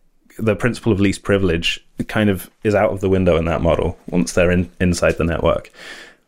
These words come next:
So the idea of, uh, zero trust networking is that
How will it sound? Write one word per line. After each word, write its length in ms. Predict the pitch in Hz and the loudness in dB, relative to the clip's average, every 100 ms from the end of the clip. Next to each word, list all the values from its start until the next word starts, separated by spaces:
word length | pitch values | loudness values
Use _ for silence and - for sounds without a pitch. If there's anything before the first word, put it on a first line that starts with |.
| - | -6
So 200 | - 120 | -2 2
the 120 | 127 | 2
idea 460 | 139 160 170 151 - | 2 2 2 0 2
of, 460 | 110 107 104 - - _ - | 2 2 0 -12 -20 _ -2
uh, 240 | 101 98 | 0 0
zero 280 | 101 127 123 | 2 2 2
trust 240 | 120 90 | 0 -2
networking 580 | 131 - 107 - 92 87 | -2 0 -2 0 -2 0
is 180 | 95 90 | -2 0
that 300 | 98 - - | 0 -2 -4